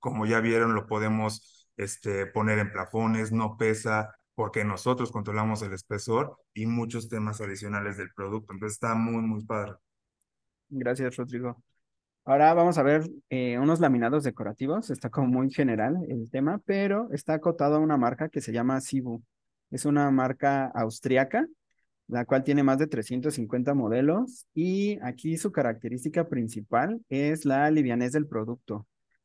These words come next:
Speaker 2: Entonces, es un producto de espesor de uno a cuatro milímetros. Eh, son plásticos libres de P V C, súper fácil de cortar.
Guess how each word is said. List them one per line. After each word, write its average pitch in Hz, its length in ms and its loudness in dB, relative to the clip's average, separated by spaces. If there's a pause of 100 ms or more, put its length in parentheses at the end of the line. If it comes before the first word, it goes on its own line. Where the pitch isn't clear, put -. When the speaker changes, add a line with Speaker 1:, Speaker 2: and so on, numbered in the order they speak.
(120)
Speaker 2:
Entonces, 135 500 -2
es 147 100 0
un 165 120 -2
producto 135 420 2
de 139 120 2
espesor 135 400 -4
de 131 100 0
uno 143 180 2
a 151 100 0
cuatro 143 300 -2
milímetros. 139 800 -4 (380)
Eh, 120 580 0
son 147 340 2
plásticos 170 640 2
libres 147 260 2
de 123 120 -4
P 131 160 0
V 135 120 0
C, 160 320 -2 (540)
súper - 540 -2
fácil 156 240 0
de 143 120 2
cortar. 120 440 0